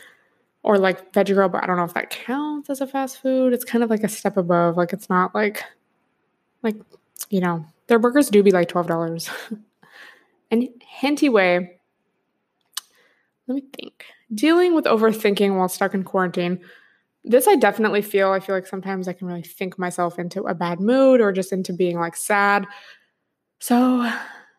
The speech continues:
I mean, I don't know. There's one thing to, like, deal with your emotions, and then there's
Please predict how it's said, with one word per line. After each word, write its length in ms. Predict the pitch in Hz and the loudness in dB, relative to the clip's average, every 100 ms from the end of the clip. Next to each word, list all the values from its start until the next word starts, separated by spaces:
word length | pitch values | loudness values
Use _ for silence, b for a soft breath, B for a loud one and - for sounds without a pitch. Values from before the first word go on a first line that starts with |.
| B B | B B
I 60 | 262 | 0
mean, 380 | 285 277 277 - | 0 0 -4 -8
I 80 | 254 | -4
don't 200 | 349 311 | -2 0
know. 280 | 208 208 185 | 2 4 4
There's 180 | 208 220 | 4 2
one 140 | 277 | 0
thing 140 | 349 339 | 0 0
to, 80 | |
like, 240 | 302 262 180 | 2 0 2
deal 160 | 202 | 4
with 100 | 214 | 4
your 120 | 226 202 | 4 4
emotions, 580 | 190 190 254 254 262 | 2 0 2 0 0
and 120 | 247 214 | -4 -4
then 100 | 208 | -2
there's 220 | 208 | -2